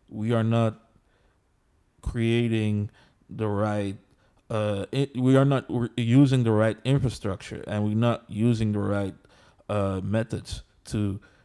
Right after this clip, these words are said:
cure this. 'Cause there are a lot of things that can cure this. A lot of things. I got a list, actually. I, Lysol, <laughs> you can buy that at the store. It says even on the back, you gotta spray it, and it's against corona. That shit exists probably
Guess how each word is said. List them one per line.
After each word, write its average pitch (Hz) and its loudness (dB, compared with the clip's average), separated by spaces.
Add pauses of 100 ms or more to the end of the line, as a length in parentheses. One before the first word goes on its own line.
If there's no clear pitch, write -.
(240)
cure 117 2
this. 87 -10 (340)
'Cause 113 0
there 113 2
are 110 4
a 104 4
lot 110 4
of 131 2
things 139 0 (500)
that 104 0
can 117 -2
cure 131 2
this. 85 -12
A 104 0
lot 107 2
of 101 -2
things. 98 -10
I 98 -8
got 120 0
a 98 -4
list, 95 -4
actually. 95 -10
I, 101 -6 (180)
Lysol, 107 -2
<laughs> 147 -4
you 113 -4
can 113 -6
buy 98 -6
that 98 -6
at 95 -8
the 131 -16
store. 113 -2 (220)
It 104 -10
says 110 -6
even 104 -2
on 101 -2
the 101 -2
back, 104 -4 (340)
you 107 -6
gotta 107 0
spray 123 0
it, 120 -6
and 98 -6
it's 98 -8
against 95 -8
corona. 120 0
That 117 -4
shit 113 -6
exists 110 -6
probably 104 -2